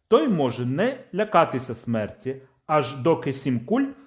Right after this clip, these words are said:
не проб'ють його одна за одною. Невдовзі розпочалась нова війна. Зібрався на неї Степан,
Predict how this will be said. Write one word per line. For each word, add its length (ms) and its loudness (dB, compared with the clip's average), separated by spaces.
не 180 4
проб'ють 520 0
його 560 -2
одна 580 0
за 200 0
одною. 520 -4
Невдовзі 600 4
розпочалась 680 -2
нова 280 4
війна. 480 -4
Зібрався 560 4
на 120 0
неї 360 -2
Степан, 580 -10